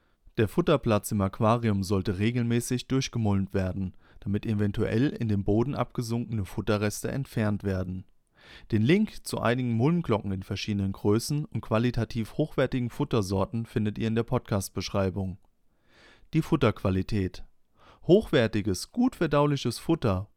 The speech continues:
ohne billige Füllstoffe wird vom Besatz im Aquarium besser verstoffwechselt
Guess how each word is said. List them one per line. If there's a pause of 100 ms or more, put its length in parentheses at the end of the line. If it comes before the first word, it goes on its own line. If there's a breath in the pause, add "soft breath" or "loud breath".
ohne
billige
Füllstoffe
wird
vom
Besatz
im
Aquarium
besser
verstoffwechselt